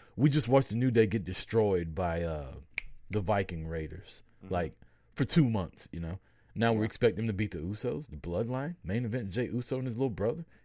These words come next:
Speaker 1: Get outta here.
Speaker 2: Sami fucking
Speaker 1: Shit.
Speaker 2: Zayn, Honorary Uso. Come on, man. New Day ain't gonna,
Speaker 1: Yeah.
Speaker 2: they
Speaker 1: But
Speaker 2: gonna
Speaker 1: I'm, I'm, I'm hoping you're right that it's not too serious of a broken wrist and that they can manage it.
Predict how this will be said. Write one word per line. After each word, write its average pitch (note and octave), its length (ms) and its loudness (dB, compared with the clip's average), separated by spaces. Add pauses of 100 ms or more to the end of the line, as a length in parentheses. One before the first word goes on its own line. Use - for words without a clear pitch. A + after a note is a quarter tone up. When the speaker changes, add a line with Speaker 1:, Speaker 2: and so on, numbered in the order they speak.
Speaker 1:
Get - 200 -6
outta F#2 100 -14
here. E2 220 -14 (400)
Speaker 2:
Sami A#2 340 -12
fucking - 280 -10
Speaker 1:
Shit. - 100 -8
Speaker 2:
Zayn, A#2+ 300 -10 (340)
Honorary A#2 600 -6
Uso. A2+ 420 -6 (360)
Come E2 120 -8
on, C2+ 120 -8
man. F#2 240 -8 (180)
New - 140 -6
Day D#2+ 120 -6
ain't C#2+ 100 -12
gonna, B1 140 -12 (140)
Speaker 1:
Yeah. - 320 -12
Speaker 2:
they - 120 -6
Speaker 1:
But B2 120 4
Speaker 2:
gonna C#3+ 220 4
Speaker 1:
I'm, D#3 160 4
I'm, A#2 100 -2
I'm D3 120 4
hoping D3+ 320 6
you're A2 100 2
right G2+ 320 2
that D#2+ 260 -2 (540)
it's - 180 -4
not G#2 240 -2
too A2 140 -2
serious G2+ 420 -2
of G#2 100 0
a G#2 40 -2
broken G2 420 0
wrist G#2 320 -4
and E2 180 -6
that E2 180 -8
they F#2 140 0
can D#2+ 200 -8
manage F2 400 -6
it. F#2+ 140 -6